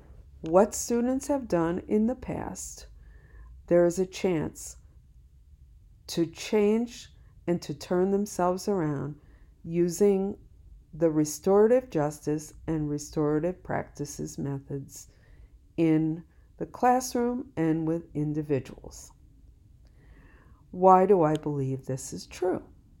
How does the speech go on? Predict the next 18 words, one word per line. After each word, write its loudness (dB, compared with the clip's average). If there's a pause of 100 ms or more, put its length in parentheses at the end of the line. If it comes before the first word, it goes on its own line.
(1200)
Every 8
child 0
learns 0
to -8
be -4
loved, -8 (260)
accepted, -8
and -4
valued. -8 (500)
It -4
is -4
human 0
nature -4 (140)
to -6
want -6
to -14
belong. 0 (1600)
All 8